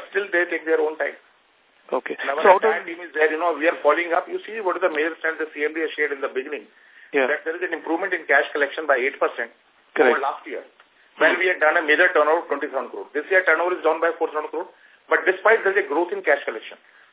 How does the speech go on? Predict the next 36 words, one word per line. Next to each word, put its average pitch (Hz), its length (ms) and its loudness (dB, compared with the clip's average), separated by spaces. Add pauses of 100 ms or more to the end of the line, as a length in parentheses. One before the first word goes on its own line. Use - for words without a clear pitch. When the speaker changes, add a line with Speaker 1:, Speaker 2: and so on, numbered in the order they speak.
Speaker 1:
So 190 60 4
Speaker 2:
Hmm. 143 140 -6
Speaker 1:
cash 196 180 4
collection 226 380 0
efforts - 320 0
are 202 80 -2
going, 170 320 -4
uh, 123 80 -8 (340)
from 170 240 0
in 180 120 -8
all 170 200 4
the, 226 220 4
you 180 80 -4
know, 202 80 0
areas 156 340 2 (460)
of 139 100 -6
business. 135 300 -2 (340)
So 160 240 -2 (380)
we 151 160 2
are 185 140 4
aggressively 220 420 2
targeting 170 480 2
cash, 120 260 -2
and 151 160 -10
that 175 120 2
is, 240 100 0 (400)
cash 214 320 4 (1120)
is 214 180 2
also 226 320 6
one 202 160 6
of 226 100 4
the 190 80 4
reasons 175 380 -2
that 190 180 2
we 170 140 0
are 202 100 6